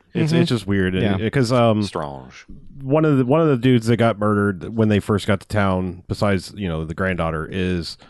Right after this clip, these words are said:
Speaker 1: just an, uh, a lady comes to a bus stop, and there's just a dead guy on, on the bus stop
Speaker 2: Yeah.
Speaker 1: bench and falls over,
Speaker 2: But
Speaker 1: you
Speaker 2: he's,
Speaker 1: know.
Speaker 2: like, a white dude in the barrio, and he's,
Speaker 1: Yeah.
Speaker 2: you know, everyone's like, "Well, what's this guy doing here? This doesn't make sense." And
Speaker 1: Yeah.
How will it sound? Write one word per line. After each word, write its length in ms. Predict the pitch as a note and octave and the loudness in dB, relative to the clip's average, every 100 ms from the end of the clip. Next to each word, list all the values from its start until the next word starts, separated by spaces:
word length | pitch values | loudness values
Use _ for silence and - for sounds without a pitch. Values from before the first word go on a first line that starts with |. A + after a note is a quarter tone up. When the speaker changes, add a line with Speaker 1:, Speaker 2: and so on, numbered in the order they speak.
| _ | _
Speaker 1:
just 200 | - G#2 | -8 -6
an, 120 | A2 G#2+ | -6 -4
uh, 360 | G#2 G2+ F#2 D2 _ _ _ _ - - | 0 0 0 -4 _ _ _ _ -20 -8
a 80 | - | 0
lady 240 | C3+ D3+ | 4 4
comes 200 | C#3+ C3+ | 4 2
to 60 | A#2 | 2
a 40 | G2 | 2
bus 200 | C#3 - | 2 2
stop, 220 | C3 A#2 | 2 2
and 80 | A2+ | 2
there's 120 | G2 | 0
just 160 | G#2 F#2 | -2 -6
a 40 | |
dead 240 | E2+ A2 | -2 0
guy 200 | F#2+ G2 | 2 0
on, 140 | F#2+ F2+ | 0 0
on 180 | E2 F2+ | -2 -4
the 80 | E2+ - | -6 -2
bus 160 | G2+ - | -2 -2
stop 240 | F2+ D#2+ - | -4 -4 -6
Speaker 2:
Yeah. 220 | A2 F#2 | -6 -2
Speaker 1:
bench 380 | G2+ E2+ - - - - | -2 -2 -4 -14 -14 -8
and 160 | F2+ | -8
falls 260 | - G2+ E2+ | -2 -2 0
over, 300 | F2+ D#2 D2 | -2 -2 -6
Speaker 2:
But 140 | - D#3+ | 0 2
Speaker 1:
you 60 | |
Speaker 2:
he's, 120 | F3 | 2
Speaker 1:
know. 60 | D#3 | 2
Speaker 2:
like, 80 | A#2+ | 0
a 80 | G2+ | 0
white 240 | A2+ D3+ | 0 0
dude 240 | B2+ C3 | 2 2
in 80 | A#2+ | 2
the 80 | G#2+ | 0
barrio, 440 | G2+ A2 A2 A2 | 0 2 2 2
and 80 | G#2 | 2
he's, 200 | G2 F#2 | 0 -4
Speaker 1:
Yeah. 100 | F2+ | -6
Speaker 2:
you 120 | A2+ | -4
know, 100 | G2+ | -2
everyone's 260 | G2 F#2+ F2+ | 0 -2 -2
like, 140 | G#2 | -4
"Well, 160 | F#2+ A#2 | 0 0
what's 160 | D3 - | 0 -2
this 100 | - | -2
guy 160 | A2+ | -2
doing 180 | F#2 F#2 | 0 -2
here? 120 | G2 | -2
This 120 | G#2 | -2
doesn't 200 | - G#2 F2+ | -2 -4 -4
make 120 | E2+ | -6
sense." 340 | G2 A#2+ - | -4 -4 -4
And 80 | G#2+ | -4
Speaker 1:
Yeah. 120 | E2+ | -4